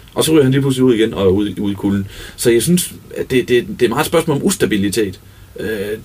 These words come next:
det, der er ikke rigtig nogen af dem, der leverer over sådan en, en hel sæson, eller halvanden sæson, to sæsoner. Øh, Simlen gjorde det også fremragende fra start i Mainz, og be, be, beros som et, som et godt indkøb. Øh, Leon Andreasen har vi også set,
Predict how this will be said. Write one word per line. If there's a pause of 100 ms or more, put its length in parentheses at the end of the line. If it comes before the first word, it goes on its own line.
(680)
det,
der
er
ikke
rigtig
nogen
af
dem,
der
leverer
over
sådan
en,
en
hel
sæson,
eller
halvanden
sæson,
to
sæsoner. (520)
Øh, (200)
Simlen
gjorde
det
også
fremragende
fra
start
i
Mainz,
og
be, (600)
be,
beros
som
et, (100)
som
et
godt
indkøb. (440)
Øh,
Leon
Andreasen
har
vi
også
set,